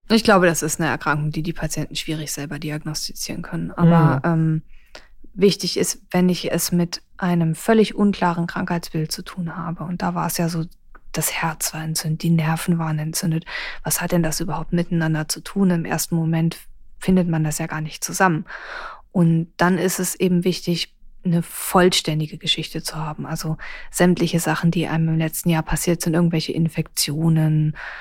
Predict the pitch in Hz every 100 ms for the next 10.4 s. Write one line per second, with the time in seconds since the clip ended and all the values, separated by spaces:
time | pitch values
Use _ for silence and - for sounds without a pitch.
0 | - - - - 165 151 151 147 160 -
1 | - 170 165 160 160 - 165 175 165 -
2 | - 165 165 160 160 151 151 151 151 151
3 | 151 - - - 156 160 - 185 214 196
4 | - 170 - - 165 160 - 165 165 -
5 | - 185 - 180 170 165 160 170 165 165
6 | 165 160 170 196 - 170 - - - -
7 | - 160 185 208 180 190 190 196 185 -
8 | - - 185 196 - 185 185 175 180 -
9 | 175 170 180 190 - 175 165 160 - -
10 | 196 190 185